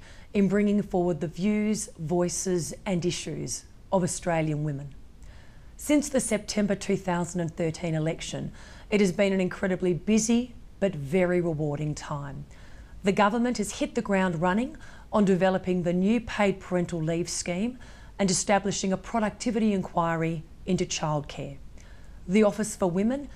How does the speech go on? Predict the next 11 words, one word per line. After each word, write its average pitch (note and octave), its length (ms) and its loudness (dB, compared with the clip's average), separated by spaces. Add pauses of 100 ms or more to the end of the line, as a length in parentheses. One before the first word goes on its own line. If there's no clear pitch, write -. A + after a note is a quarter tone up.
(160)
has A3 200 2
successfully A3+ 760 2
relocated E3 920 0 (260)
to G3 80 2
the F3+ 100 4
Department G3 500 -2
of F3 120 -4
Prime F3 260 2
Minister E3+ 360 -2
and D#3 100 -2
Cabinet, A3 520 -4